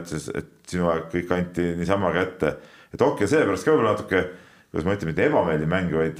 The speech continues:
vaid, äh, poistele raske mäng, et noh, iga trenni eel kulub kõigepealt, äh, tund aega ju riidesse panekuks ja pärast teine tund riidest lahti võtmiseks või?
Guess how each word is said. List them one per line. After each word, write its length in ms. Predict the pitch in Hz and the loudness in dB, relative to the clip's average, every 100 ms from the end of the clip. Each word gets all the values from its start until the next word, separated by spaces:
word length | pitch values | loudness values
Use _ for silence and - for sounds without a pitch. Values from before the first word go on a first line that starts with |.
| 82 | 0
vaid, 320 | 85 85 85 | 0 0 0
äh, 200 | 85 82 82 | 0 0 0
poistele 340 | 110 - 92 | 0 2 2
raske 280 | 117 127 - | 2 0 -2
mäng, 200 | 85 80 | -2 -2
et 160 | 73 82 | -2 -2
noh, 140 | 85 - - - | -4 -8 -18 -2
iga 220 | 104 104 | 2 4
trenni 240 | 101 117 113 | 2 2 2
eel 200 | 110 87 | 2 2
kulub 220 | 92 - | -2 2
kõigepealt, 400 | 107 95 85 - | 2 2 0 -2
äh, 160 | 101 95 | -2 0
tund 260 | 92 113 92 | 0 0 2
aega 220 | 90 87 | 2 4
ju 100 | 98 | 2
riidesse 320 | 120 82 78 | 0 -4 -2
panekuks 400 | 78 80 76 - | 0 0 -4 -6
ja 60 | 78 | 0
pärast 240 | 90 85 - | 0 0 0
teine 220 | 95 80 | 0 0
tund 320 | 85 82 78 | -2 -4 0
riidest 320 | 90 95 87 | 0 0 0
lahti 240 | 101 104 76 | -2 0 -2
võtmiseks 460 | 69 65 58 - | -4 -6 -10 -10
või? 80 | - | -12